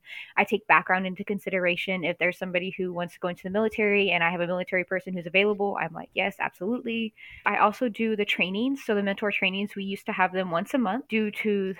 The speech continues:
the covid nineteen outbreak, we aren't doing them in person anymore. We are doing them via Zoom, and I've had a lot of success doing that. So I'm happy to say that we're able to get the youth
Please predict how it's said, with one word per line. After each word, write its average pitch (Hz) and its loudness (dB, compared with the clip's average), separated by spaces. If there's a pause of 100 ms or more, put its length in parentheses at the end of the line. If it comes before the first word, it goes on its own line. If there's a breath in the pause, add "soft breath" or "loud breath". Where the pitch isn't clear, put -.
(200 loud breath)
the 190 2
covid 190 2
nineteen 180 -4
outbreak, 175 2
we 190 2
aren't 180 -2
doing 180 -4
them 175 -4
in 165 -4
person 180 -4
anymore. 247 2
We 214 -4
are 185 -4
doing 175 -6
them 165 -4 (420 loud breath)
via 202 4
Zoom, 196 2
and 190 6
I've 185 6
had 180 6
a 185 2
lot 170 4
of 180 -4
success - -2
doing 247 0
that. 294 -2
So 208 2
I'm 185 2
happy 196 0
to 175 -4
say 180 0
that 170 2
we're 180 -2
able 185 -6
to 175 0
get 180 0
the 185 -2
youth 185 -8